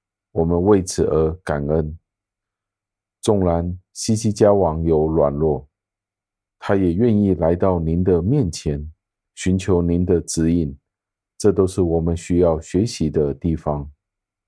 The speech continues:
盼望今天我们众人都可以效法西西家王一样，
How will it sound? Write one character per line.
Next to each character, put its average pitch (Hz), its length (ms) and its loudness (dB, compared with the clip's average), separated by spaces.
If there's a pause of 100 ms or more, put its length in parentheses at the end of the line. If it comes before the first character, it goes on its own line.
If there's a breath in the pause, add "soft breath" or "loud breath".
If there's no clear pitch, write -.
(600)
盼 95 240 -2
望 87 340 0
今 95 180 -4
天 95 220 -2
我 95 140 2
们 92 260 0
众 127 280 -2
人 82 280 -2 (300)
都 92 140 -2
可 90 180 -6
以 78 80 -2
效 87 300 -2
法 73 340 -6
西 - 220 -4
西 113 200 -4
家 101 240 0
王 76 380 -2
一 73 160 -4
样， 78 260 -2